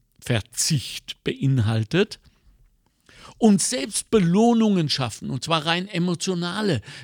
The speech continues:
wenn wir zum Beispiel einen Coolness-Faktor entwickeln, wenn jemand erzählt, äh, wenn sich zwei kennenlernen, der Klassiker, und,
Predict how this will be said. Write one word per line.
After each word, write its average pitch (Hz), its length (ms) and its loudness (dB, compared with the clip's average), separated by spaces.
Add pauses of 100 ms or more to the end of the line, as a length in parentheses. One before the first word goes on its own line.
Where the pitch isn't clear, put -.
wenn 156 360 2
wir 165 180 0 (220)
zum 151 260 -2
Beispiel 139 560 -4 (240)
einen 135 380 -2
Coolness-Faktor - 1600 -2 (440)
entwickeln, 117 880 -2 (440)
wenn 147 200 4
jemand 151 500 2
erzählt, 156 1000 -2 (420)
äh, 131 240 4 (880)
wenn - 120 -8
sich 110 220 -4
zwei 131 200 -2
kennenlernen, 156 920 2
der 139 120 0
Klassiker, 165 840 -2
und, 143 180 -4